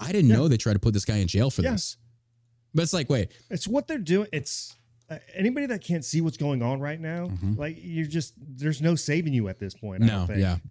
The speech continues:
Speaker 1: It's all corrupt, man. It's
Speaker 2: Yeah.
Speaker 1: all fucking corrupt. It's not left versus right.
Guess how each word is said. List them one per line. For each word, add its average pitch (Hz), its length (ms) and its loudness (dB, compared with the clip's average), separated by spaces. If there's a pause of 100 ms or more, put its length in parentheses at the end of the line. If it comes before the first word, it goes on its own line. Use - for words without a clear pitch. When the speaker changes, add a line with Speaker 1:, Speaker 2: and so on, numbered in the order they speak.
(100)
Speaker 1:
It's 151 160 0
all 226 140 0
corrupt, 202 300 2
man. 196 200 4
It's 165 80 0
Speaker 2:
Yeah. 170 140 2
Speaker 1:
all 170 180 0
fucking 160 340 0
corrupt. 151 280 2
It's 127 180 0
not 185 220 0
left 165 200 -2
versus 151 320 4
right. 123 220 2